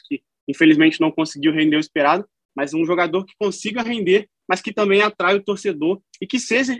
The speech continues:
seja, perdão, seja esse jogador que, que consiga, é, dar um algo a mais no clube. Eu acho que, na minha visão, o que falta no Fluminense é isso: é um jogador com diferencial, aquele cara que, que chame a responsabilidade e consiga decidir.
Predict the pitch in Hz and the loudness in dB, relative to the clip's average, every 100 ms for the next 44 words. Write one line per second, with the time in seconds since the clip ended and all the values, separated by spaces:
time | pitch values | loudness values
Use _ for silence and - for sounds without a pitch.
0 | - - - 202 226 214 - - 143 135 | -10 -12 2 2 2 -4 -6 -10 -6 -6
1 | - _ - 170 196 220 196 196 196 170 | -6 _ -4 0 2 0 -2 2 2 2
2 | 156 190 190 214 202 202 196 208 185 - | 2 0 -2 -8 -6 -10 -6 -6 -6 -6
3 | 214 220 202 _ _ _ 139 147 147 139 | -4 -4 -6 _ _ _ -4 0 2 0
4 | - _ _ 190 226 247 247 226 196 170 | -2 _ _ 2 4 4 2 2 2 2
5 | 175 147 - 151 147 175 - 202 - 180 | 0 -2 -4 -2 0 -2 -4 -16 -12 -8
6 | 175 233 196 202 - 202 196 226 233 208 | -6 -6 -4 -6 -6 -4 -2 -2 -6 -8
7 | 220 208 214 - 175 - 147 170 175 160 | -6 -4 -4 0 -2 -2 -4 0 0 2
8 | 196 - 208 - 214 220 - 190 143 110 | -2 -4 -12 -8 -4 -4 0 4 4 4
9 | - - 175 - 170 185 - 190 _ _ | 0 -2 -2 2 2 2 -4 -10 _ _
10 | - - 226 262 240 220 220 214 214 202 | -14 -6 -2 0 2 0 -2 -2 -2 -2
11 | 165 175 202 208 208 - 196 202 - 160 | 2 2 2 -4 -10 -6 -4 -4 -4 -6
12 | 139 | -6